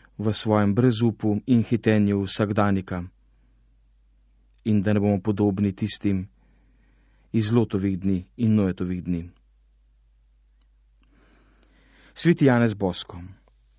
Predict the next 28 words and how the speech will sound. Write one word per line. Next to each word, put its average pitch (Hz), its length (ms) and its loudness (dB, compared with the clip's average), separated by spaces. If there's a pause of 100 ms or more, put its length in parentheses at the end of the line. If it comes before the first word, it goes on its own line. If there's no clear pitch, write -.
(100)
ki - 140 0
je 117 140 4
bil 127 300 4 (800)
pravi 127 280 6
garač, 104 420 0 (640)
tako 156 240 2
da 147 120 6
se 143 180 4
je 127 120 2
popolnoma 127 720 4
iztrošil 117 720 0
za 101 280 0 (100)
svoje 101 320 -2
fante. 92 440 -2 (1500)
Pomislimo 139 500 4
samo 117 260 2
na 104 100 2
to, 87 220 -8 (400)
da 117 120 4
je 120 80 6
zgradil 123 440 4
več 131 320 2
cerkva, 98 460 -4 (520)
zavodov, 104 600 0 (580)
okoli 135 320 2
sebe 139 340 4
je 131 40 6
imel 127 300 4